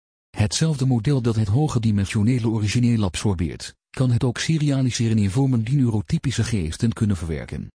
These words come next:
Het kan lineaire narratieven produceren,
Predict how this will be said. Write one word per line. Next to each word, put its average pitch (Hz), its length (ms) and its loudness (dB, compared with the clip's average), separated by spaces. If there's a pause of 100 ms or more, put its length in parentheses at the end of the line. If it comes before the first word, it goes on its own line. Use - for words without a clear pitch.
(340)
Het 120 180 0
kan 120 220 2
lineaire 104 480 2
narratieven 104 500 0
produceren, 90 760 -4